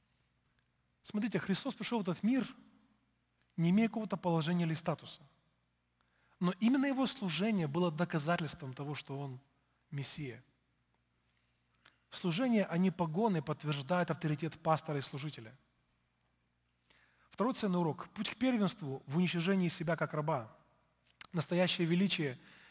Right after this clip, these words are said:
всегда стоит с полотенцем и тазиком у ног людей, чтобы выполнить самую грязную работу. И, друзья, у раба есть ясное осознание его долга. Павел стремился добежать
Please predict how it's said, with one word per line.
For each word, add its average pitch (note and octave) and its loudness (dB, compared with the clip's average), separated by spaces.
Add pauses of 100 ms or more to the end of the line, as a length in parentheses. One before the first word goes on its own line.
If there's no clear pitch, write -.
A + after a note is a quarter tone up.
(280)
всегда F#3+ 2
стоит G3 0
с - -10
полотенцем E3+ -2
и - -6
тазиком D#3+ 0
у D#3+ 0
ног E3 -2
людей, D3+ -2
чтобы C#3+ -6
выполнить D3+ -2
самую D#3+ -4
грязную C#3+ 0
работу. C#3+ -6 (800)
И, E3 -2
друзья, E3+ 4
у D#3 2
раба D#3+ 6
есть F3 0
ясное E3+ 2
осознание D#3+ 0
его C#3 -2
долга. C3+ -6 (800)
Павел G#3+ 6 (200)
стремился F#3 2
добежать E3+ 2